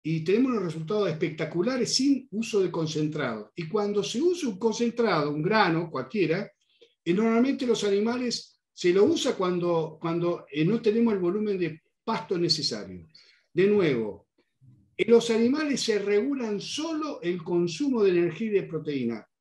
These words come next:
cuando yo le pongo la proteína y la energía necesaria. Entonces, yo no me preocuparía que tomen más Nutrilite y coman menos de pasto. A mí lo que me interesa es el resultado productivo.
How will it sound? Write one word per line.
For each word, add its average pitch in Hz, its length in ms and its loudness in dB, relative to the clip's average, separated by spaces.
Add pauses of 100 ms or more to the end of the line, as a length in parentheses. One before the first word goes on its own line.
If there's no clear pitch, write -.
(140)
cuando 139 320 2
yo 196 180 2
le 220 160 6
pongo 220 300 0
la 175 120 0
proteína 160 400 -2
y 196 60 0
la 156 120 -2
energía 160 240 -6
necesaria. 139 640 -2 (460)
Entonces, 160 420 0 (180)
yo 220 220 0
no 277 120 2
me 240 140 4
preocuparía 208 760 0
que 165 120 -6
tomen 208 440 0
más 202 200 2
Nutrilite 196 680 -2 (300)
y 156 100 -8
coman 208 340 -2
menos 208 280 0
de 175 120 2
pasto. 156 560 -4 (220)
A 151 100 -2
mí 254 140 2
lo 240 160 0
que 185 140 2
me 185 100 2
interesa 190 540 0
es 175 180 -2
el 156 120 -2
resultado 156 460 -4
productivo. 135 680 -4